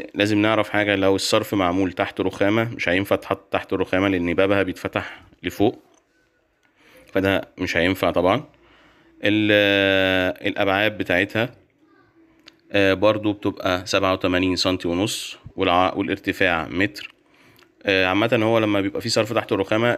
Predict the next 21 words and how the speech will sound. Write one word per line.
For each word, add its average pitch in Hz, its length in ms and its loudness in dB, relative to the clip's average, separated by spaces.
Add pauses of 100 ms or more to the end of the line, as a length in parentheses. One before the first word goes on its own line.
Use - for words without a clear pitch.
الصرف 95 680 0
اللي 104 100 -2
تحت 113 180 -4
الرخامة 107 340 2
بيبقى 101 200 -2
ارتفاعه، 110 640 0 (460)
آه، 92 680 2
خمسة 107 320 -2
وتمانين 98 320 0
سنتي، - 380 -6 (100)
فبرضو 95 280 0
في - 200 -10
جميع 101 200 2
الأحوال 95 300 -2
مش 98 180 -2
هتخش - 500 -4
تحت - 220 -6
الرخامة، 90 340 -2
حتى 95 240 0
لو 98 80 4
دخلت، - 520 -2